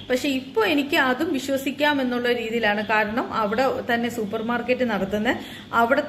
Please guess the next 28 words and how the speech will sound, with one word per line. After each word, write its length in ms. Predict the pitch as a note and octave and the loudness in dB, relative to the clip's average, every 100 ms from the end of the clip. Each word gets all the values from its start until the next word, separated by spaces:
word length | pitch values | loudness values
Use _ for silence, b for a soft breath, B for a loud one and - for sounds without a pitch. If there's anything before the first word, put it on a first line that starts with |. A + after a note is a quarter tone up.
| D4 | 2
തന്നെ 340 | C4 D4 A#4 B B G#3+ | 2 2 -2 B B -2
ജീവിക്കുന്ന 540 | B3+ D#4 E4+ E4 C#4+ | 2 4 4 2 2
ഒരു 120 | C4 | 2
വ്യക്തിയാണ് 800 | A#3+ A3 - D4 A#3 G#3 A#3 A3 | 2 0 0 2 2 2 -2 -4
ഈ 80 | A#3 A3+ | -2 2
പറഞ്ഞിരിക്കുന്നത്, 640 | G#3 A3 A3+ G#3+ A3 A#3+ | 2 0 -4 -4 -2 0
ആ 280 | C4+ G#3+ G#3+ | 0 0 2
അയൽക്കാര് 640 | G#3 G#3+ G#3 A#3 A#3 A#3+ | 2 0 2 2 2 2
പറഞ്ഞു 300 | G#3 G3+ A3 | 0 0 0
എന്ന്. 540 | G3 F3 F3 - - | -2 -2 -4 -8 -10
ഇതിൽ 260 | A#3 B3 D#4+ | -4 0 0
കൂടുതൽ, 680 | - C#4+ C4 B3+ C4 G#3+ - B B C4+ | 0 0 2 4 4 4 0 B B -2
ഇതിൽ 180 | D4+ | 0
കൂടുതൽ 460 | E4 D4+ C4+ C#4 C4+ | 0 0 0 2 2
എന്ത് 400 | B3 B3+ C4+ D4 - | 2 2 0 -2 0
തെളിവാണ് 580 | A#3+ A#3 C4+ B3+ A3 A3+ | 2 4 4 2 0 0
ഇവരെക്കുറിച്ച് 500 | A3 A3+ A3+ A3 A3+ | 0 0 0 -2 -2
വേണ്ടത്? 400 | G#3+ G3+ G3 G3+ F#3 B B - | 0 2 2 2 0 B B 2
ഇത് 100 | C#4 | 4
എൻ്റെ 220 | C#4 D#4+ | 4 2
വീഡിയോസ് 540 | B3 C4 C4+ D4 D4+ | 0 -2 0 0 0
കാണുന്ന 340 | C4+ B3 B3 B3+ C4 | 0 0 0 0 0
പലരും 440 | A3+ B3 C4+ C4+ | 2 2 0 0
ചിലപ്പോൾ, 540 | B3 A#3 A#3 A#3+ - | 2 2 2 0 2
ആ, 80 | A3+ | 0
വിചാരിക്കുന്നുണ്ടായിരിക്കും, 960 | A3+ G#3+ A#3+ A#3 C4+ B3 G#3 G3+ G3+ A3 | -2 2 2 2 0 0 2 0 0 0
ഞാൻ 260 | A#3+ B3+ | 2 4
ഇവർക്കെതിരെ 880 | B3+ C4 B3+ B3+ G#3+ A3+ B3+ - - | 4 4 2 0 2 2 0 -2 -10